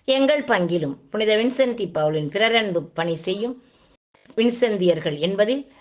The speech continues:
நாங்களும் பெருமை கொள்கின்றோம். ஜெபம். அன்பு நிறைந்த எம் தந்தையே, இன்றைய புனிதர் வின்சென்ட் தி பவுலைப் போல ஏழைகளுக்கும் அனாதைகளுக்கும் இரக்கம் காட்டி, அவர்கள் வாழ்வை சீராக்கி தூக்கிவிடும்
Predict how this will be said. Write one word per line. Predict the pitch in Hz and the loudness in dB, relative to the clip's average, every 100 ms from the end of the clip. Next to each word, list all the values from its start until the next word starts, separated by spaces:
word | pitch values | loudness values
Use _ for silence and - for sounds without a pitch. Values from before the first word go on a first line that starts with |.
| _ - | _ -4
நாங்களும் | 196 208 254 254 185 - | 0 2 2 2 0 0
பெருமை | 170 180 214 | -2 -2 -2
கொள்கின்றோம். | 180 147 - 127 135 131 _ _ _ _ _ - | -2 -2 -4 -12 -12 -18 _ _ _ _ _ -6
ஜெபம். | 165 160 151 147 _ _ _ _ _ _ | -2 -2 -4 -8 _ _ _ _ _ _
அன்பு | - 247 269 | -4 0 4
நிறைந்த | 269 269 277 277 | 4 4 4 4
எம் | 220 151 | 2 0
தந்தையே, | 160 143 143 131 - _ | -4 -4 -6 -10 -14 _
இன்றைய | 208 196 220 190 | -6 0 2 2
புனிதர் | 220 240 208 | 0 0 0
வின்சென்ட் | 190 202 220 190 | -2 -4 -6 -6
தி | 170 | -6
பவுலைப் | 160 156 160 156 | -2 0 0 -2
போல | 190 226 247 254 - - - - | 0 0 0 -4 -14 -20 -20 -8
ஏழைகளுக்கும் | - 254 254 233 202 175 175 143 131 190 | 2 4 4 2 2 0 0 -6 -4 -2
அனாதைகளுக்கும் | 214 233 214 180 - - 139 135 | 0 2 2 0 -2 -4 -8 -2
இரக்கம் | 180 185 214 214 | -2 -2 -4 -2
காட்டி, | 233 233 233 277 _ - - - - | 0 0 -2 -10 _ -20 -20 -20 -6
அவர்கள் | 233 269 320 320 240 | -2 0 2 2 2
வாழ்வை | 185 190 240 254 214 | 4 4 4 4 2
சீராக்கி | 180 214 233 233 247 247 269 | 0 2 4 4 2 -2 -6
தூக்கிவிடும் | - 247 - 240 180 170 | -4 -6 -2 0 0 -2